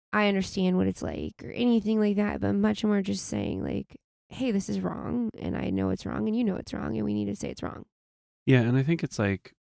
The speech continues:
Speaker 2: when we think about things like, and I think you mentioned in the letter too, like, banning books.
Speaker 1: Yes.
Speaker 2: Right?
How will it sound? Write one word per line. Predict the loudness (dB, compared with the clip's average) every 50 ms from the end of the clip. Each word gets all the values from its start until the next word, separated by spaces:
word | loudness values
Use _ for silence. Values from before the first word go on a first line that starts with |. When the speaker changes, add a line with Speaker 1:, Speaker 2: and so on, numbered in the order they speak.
| _ -8
Speaker 2:
when | -6 -6 -2 2 4 4 4 6 4
we | 4
think | 2 2 0 -2 -2
about | -2 -2 -2 -4 -4 -6 -10 -8
things | -6 -6 -4 -4 -6 -6
like, | -6 -8 -8 -6
and | -6 -4
I | -2
think | -2 -2 -4 -2 -2
you | 0
mentioned | 0 0 -2 -2 -2 -2 -2
in | -2 -2 -2
the | -2
letter | -2 -2 -2 -4 -4
too, | -4 -2 0 0 2 0
like, | 0 0 -2 -4 -6 -8 -12 _ _ _ _ _ _ -6
banning | -4 -2 0 0 0 0
books. | -2 -4 -6 -6 -12 -12 -12 -12 -12 -14 _ _ _ _ -12 -10
Speaker 1:
Yes. | -10 -10 -10 -16 -18 -20 -20 -20 _ _ _ _ _ _ _ _ _ _ _ _ -2
Speaker 2:
Right? | 0 0 2 0 -2